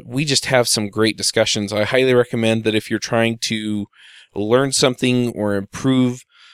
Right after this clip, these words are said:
on your life or your business or anything like that, that you go find a bunch of other people who are also trying to do that and just put your heads together and figure out the best way to do things like that. So,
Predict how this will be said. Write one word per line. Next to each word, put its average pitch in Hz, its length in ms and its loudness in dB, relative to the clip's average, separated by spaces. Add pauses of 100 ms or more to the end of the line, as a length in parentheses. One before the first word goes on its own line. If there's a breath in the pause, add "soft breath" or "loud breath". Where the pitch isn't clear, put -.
(140 soft breath)
on 113 200 0
your 104 140 0
life 117 420 2
or 110 80 0
your 104 140 -2
business 120 560 0
or 107 80 0
anything 113 380 -2
like 113 220 0
that, 113 320 4
that 101 100 -6
you 110 120 -8
go 131 140 2
find 123 340 2
a 107 60 0
bunch 113 240 -2
of 110 80 -6
other 107 140 -2
people 107 400 -2
who - 320 -6
are 101 200 -4
also 107 280 -2
trying 110 320 -2
to 104 60 -8
do 113 140 -2
that 107 300 0 (420 soft breath)
and 117 220 0
just 156 220 -2
put 180 100 2
your 147 140 2
heads 120 180 4
together 104 300 2
and 101 120 -4
figure 101 280 0
out 101 180 4
the 95 60 -8
best 98 240 -2
way 101 100 0
to 95 80 -4
do 101 160 -6
things 101 240 -8
like 95 160 -6
that. 92 300 -4
So, 110 320 4